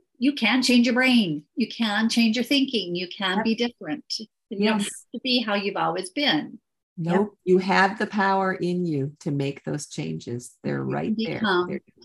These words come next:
Speaker 1: different.
Speaker 3: Right.
Speaker 1: Yes.
Speaker 3: We totally can. Speaking of which, let's talk about some ways we can become different that we are offering this week.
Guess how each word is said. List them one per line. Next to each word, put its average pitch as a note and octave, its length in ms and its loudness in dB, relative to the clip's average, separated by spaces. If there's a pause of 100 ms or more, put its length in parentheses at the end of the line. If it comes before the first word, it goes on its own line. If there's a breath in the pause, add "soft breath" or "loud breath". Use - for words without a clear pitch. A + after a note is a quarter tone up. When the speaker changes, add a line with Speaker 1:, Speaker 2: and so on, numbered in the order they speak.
(100)
Speaker 1:
different. - 400 -14 (600)
Speaker 3:
Right. D#3+ 240 0
Speaker 1:
Yes. - 80 -16 (600)
Speaker 3:
We D#3 160 0
totally D3+ 400 -2
can. D3 480 -6 (460 soft breath)
Speaking B3 460 2
of G#3+ 120 6
which, G#3+ 320 6
let's G3 220 2
talk G#3+ 180 6
about F#3+ 240 6
some F#3+ 140 0
ways F#3 200 2
we F3+ 120 -2
can F3 200 -2
become D#3+ 400 0
different E3+ 540 0
that F3+ 140 6
we E3 120 2
are - 200 6
offering D#3 480 2
this D3+ 240 -4
week. D3 280 -2